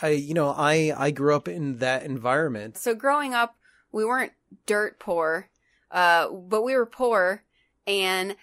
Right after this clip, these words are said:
Speaker 2: everything was focused around money. Like, every, almost every subject was centered around money for my mom. Like, my mom spoke in financial terms about just about everything.
Speaker 1: Right, right.
Speaker 2: Everything was riding on money, and money was attached to everything. So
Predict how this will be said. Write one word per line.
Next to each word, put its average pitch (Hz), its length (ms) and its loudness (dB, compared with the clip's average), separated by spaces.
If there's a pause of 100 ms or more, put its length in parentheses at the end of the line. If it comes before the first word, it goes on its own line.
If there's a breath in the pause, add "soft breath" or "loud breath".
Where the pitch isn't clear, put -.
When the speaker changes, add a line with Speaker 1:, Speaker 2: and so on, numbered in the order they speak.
(240 soft breath)
Speaker 2:
everything 247 800 -2
was 196 240 -6
focused 220 580 -6
around 160 380 -4
money. 165 420 -6
Like, 175 340 -2
every, 208 480 -2
almost 233 380 -2
every 202 240 0
subject 185 560 -4
was 170 160 -8
centered 180 320 -4
around 160 340 -2
money 165 280 -4
for - 120 -10
my 156 200 -6
mom. 156 320 -2
Like, 180 200 -2
my 180 140 -2
mom 180 320 -2
spoke 185 420 -2
in 175 140 -4
financial 175 600 -6
terms 160 420 -8
about 160 320 -4
just - 300 -8
about 202 320 -2
everything. 117 640 -2
Speaker 1:
Right, - 120 -14 (160 loud breath)
right. - 120 -2
Speaker 2:
Everything 208 500 0
was 175 240 -6
riding 180 500 0
on 170 300 -2
money, 170 460 -4
and 160 180 -6
money 175 260 -4
was 170 200 -10
attached 160 540 -6
to - 120 -12
everything. 170 640 -6
So 170 380 -2